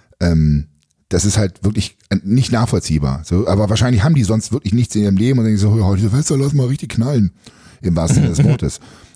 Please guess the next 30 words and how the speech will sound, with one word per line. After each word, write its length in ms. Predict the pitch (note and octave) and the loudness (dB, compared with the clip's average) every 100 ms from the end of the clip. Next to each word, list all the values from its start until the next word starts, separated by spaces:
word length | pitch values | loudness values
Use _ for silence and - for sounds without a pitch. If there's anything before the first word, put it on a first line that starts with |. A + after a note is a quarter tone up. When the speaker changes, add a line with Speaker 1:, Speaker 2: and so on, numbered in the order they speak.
| - | -4
Speaker 1:
So, 200 | C#2 C#2+ | 0 0
ne? 140 | F#2 | -2
Aber 240 | - G#2 F#2 - | -2 -2 -2 -2
jetzt 240 | D3 - | -2 0
muss, 220 | B2 B2 | 0 0
und 120 | G2 | 0
jetzt 200 | C3 F3 | 0 -2
kommt 220 | - F#3 F#3 | 0 0 0
eine, 280 | C3+ B2 | 0 0
äh, 160 | B2 A2+ A2 | 0 -2 0
interessante, 720 | A#2 A2+ A#2+ C3+ C3 B2 A#2+ F#2+ | 0 0 2 0 2 2 2 0
ähm, 460 | G2+ G2 G2 F#2 - | 2 2 2 0 -2
Erfahrung 400 | G2 - F#2+ F2+ | -4 0 0 0
von 180 | - D#2+ | 0 0
mir. 460 | D#2+ G2+ E3 G3 A#3+ | 2 2 2 0 0
Speaker 2:
Mhm. 320 | B2 A#2 F3+ - - _ | 2 2 0 -6 -20 _
Speaker 1:
Ich 180 | C#3 - | -6 -2
bin 180 | D#3+ G3 | 0 2
ja 140 | F3+ | 2
nun, 220 | E3+ D#3+ | 2 2
äh, 340 | D#3+ E3 A2 A2+ | 0 0 0 0
wirklich 260 | F3+ C3+ | -2 -2
relativ 300 | C3 D3 C3 | 0 0 0
früh 480 | - - C3+ F3 G3+ - _ _ _ - _ _ _ | -2 -2 2 2 0 -4 _ _ _ -20 _ _ _
durch, 380 | E2 A2+ C#3 - | -4 0 2 0
<laughs> 60 | E3+ | 2
äh, 160 | G2+ | 2
durch 260 | G#2 A#2+ A2+ | 2 -2 0
Lichtenberg 480 | D#3 - B2+ G2+ F#2 | -2 0 0 0 0
gefahren 500 | G2+ G#2+ F#2+ A#2 F3+ | -2 0 0 2 0